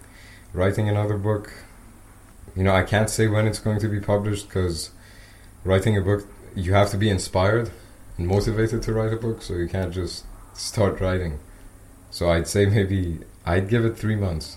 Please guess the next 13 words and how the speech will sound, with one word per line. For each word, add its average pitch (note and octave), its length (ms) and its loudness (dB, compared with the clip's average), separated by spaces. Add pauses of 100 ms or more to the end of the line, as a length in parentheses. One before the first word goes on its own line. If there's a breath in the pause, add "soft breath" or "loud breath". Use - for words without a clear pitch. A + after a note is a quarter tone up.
(160)
Three F#2+ 160 0
months, G#2 380 -4
and F2 160 -6
then F2 240 -6 (920 soft breath)
probably G2 480 4
I'll F2 140 2 (260)
publish F#2+ 560 -2
something G#2+ 500 0
that's - 480 -6 (100)
hopefully A2+ 460 2
interesting A2+ 440 -4
to A#2+ 100 -2
read. B2 220 -4